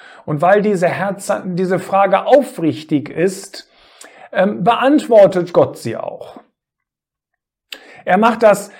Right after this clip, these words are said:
in einer sehr interessanten Art und Weise,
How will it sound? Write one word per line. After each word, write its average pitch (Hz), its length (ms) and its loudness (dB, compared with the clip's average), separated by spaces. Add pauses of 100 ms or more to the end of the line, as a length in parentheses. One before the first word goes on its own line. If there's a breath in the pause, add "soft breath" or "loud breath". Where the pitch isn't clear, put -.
(160 loud breath)
in 185 120 -4
einer 190 320 0
sehr 202 380 0
interessanten 214 800 -2
Art 165 280 -4
und 151 180 -4
Weise, 170 520 0